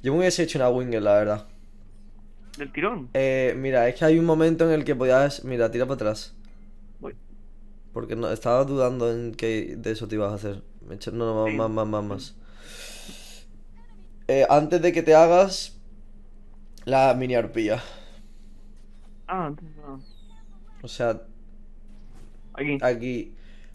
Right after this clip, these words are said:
Speaker 1: Aquí te podías haber vaqueado para pillarte full winged. En vez de hacerte hacer, en vez de irte a hacer esa mierda, para estar ready para el blue, ¿sabes?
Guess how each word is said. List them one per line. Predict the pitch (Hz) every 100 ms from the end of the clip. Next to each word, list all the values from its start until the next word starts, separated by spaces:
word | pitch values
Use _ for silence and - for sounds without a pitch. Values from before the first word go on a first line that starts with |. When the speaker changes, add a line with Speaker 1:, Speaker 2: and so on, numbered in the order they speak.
| -
Speaker 1:
Aquí | 135 139 - 160 220 339 - -
te |
podías | 160 143 139
haber | 147 139
vaqueado | 135 123 123 113 107
para | 127 123
pillarte | 131 135 143 131
full | - 147 165
winged. | 156 180 196 143 139 - - - - - - - - - -
En | 131
vez | 143
de |
hacerte | 151 160 151 139
hacer, | 127 120 131 123
en | 123
vez | 127
de | 139
irte | 143 151
a |
hacer | 143
esa | 139 143
mierda, | 139 156 151 135 - - - - -
para | 131 135
estar | 131 - 135 131
ready | 143 151 160
para | 139 127
el |
blue, | 120 131 113
¿sabes? | 113 127 185 - -